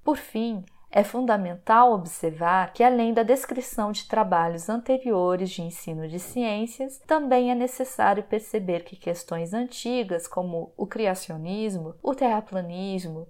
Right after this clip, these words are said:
e a homeopatia, não foram enfrentadas adequadamente, ressurgindo mais uma vez como temas a serem debatidos em nossa sociedade. Nessa perspectiva,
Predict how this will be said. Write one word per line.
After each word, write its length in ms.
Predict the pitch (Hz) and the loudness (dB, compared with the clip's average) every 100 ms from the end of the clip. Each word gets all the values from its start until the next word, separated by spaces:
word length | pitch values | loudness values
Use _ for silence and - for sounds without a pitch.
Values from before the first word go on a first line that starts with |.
| - | -2
e 140 | 208 | 4
a 80 | 196 | 6
homeopatia, 1120 | 226 226 175 170 165 175 - 196 214 190 170 | 6 2 -2 -2 -4 -4 -8 -6 -2 -2 -2
não 200 | 233 277 | 2 2
foram 440 | 320 - 277 302 285 | 2 6 8 8 4
enfrentadas 840 | 285 277 294 - 233 220 240 233 | -4 -6 -8 2 4 4 2 2
adequadamente, 1120 | 233 226 240 240 226 269 247 190 185 - - - | 0 0 0 2 2 2 0 -2 -4 -10 -14 -4
ressurgindo 720 | - 190 - 202 185 180 175 | 0 0 0 -4 -4 -6 -4
mais 360 | 175 180 208 254 | 0 2 2 0
uma 220 | 254 254 | 0 0
vez 380 | 247 185 185 196 | 2 0 0 -4
como 320 | - 202 233 | -6 -4 -4
temas 580 | 262 214 180 185 220 - | -2 0 2 0 -4 2
a 120 | 247 | 4
serem 360 | 269 - 208 208 | 4 2 -2 0
debatidos 800 | 220 220 240 254 - 190 185 196 | -2 2 2 0 -6 -6 -6 -6
em 80 | 190 | -4
nossa 320 | 190 190 190 | -4 -4 -6
sociedade. 920 | - 196 - 208 175 151 - - - | -8 -8 -6 -6 -2 -4 -4 -12 -12
Nessa 320 | - 165 165 170 | -4 -2 -2 0
perspectiva, 1040 | 175 170 - 165 - - 202 220 175 | -2 -2 -6 -8 -10 -6 -2 -2 -2